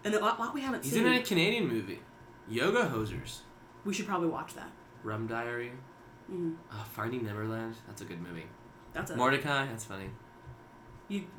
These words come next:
Speaker 1: you, you just wanna change the podcast right now because it's your turn for your story, unless you want me to.
Speaker 2: Andrew Garfield is in a musical movie
Speaker 1: Yes.
Speaker 2: called Tick, Tick,
Speaker 1: Boom.
Speaker 2: dot, dot, dot, Boom,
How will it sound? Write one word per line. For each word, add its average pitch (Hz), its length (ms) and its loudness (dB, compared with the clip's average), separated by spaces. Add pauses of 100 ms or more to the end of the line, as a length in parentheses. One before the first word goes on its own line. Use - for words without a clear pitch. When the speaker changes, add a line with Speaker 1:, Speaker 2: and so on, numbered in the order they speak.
Speaker 1:
you, 196 280 -6
you 202 100 -2
just 180 100 0
wanna 180 140 -2
change 180 140 2
the 170 140 -6
podcast 175 340 -2
right 165 120 -2
now 165 160 0
because 170 220 -4
it's 143 140 -10
your 143 100 -8
turn - 240 -8
for 160 140 -14
your - 120 -10
story, - 320 -8
unless - 180 -10
you 170 80 -2
want 165 120 -6
me 160 80 -2
to. - 120 -8 (1080)
Speaker 2:
Andrew 226 440 8
Garfield 160 680 8
is 151 340 6
in 156 320 8
a 147 380 10 (460)
musical 170 800 6
movie 110 280 2 (140)
Speaker 1:
Yes. 147 80 0
Speaker 2:
called 113 400 2 (400)
Tick, - 400 -4 (300)
Tick, 170 420 0 (460)
Speaker 1:
Boom. 370 200 12
Speaker 2:
dot, 247 320 10
dot, 160 340 6
dot, 110 380 4 (680)
Boom, 117 540 6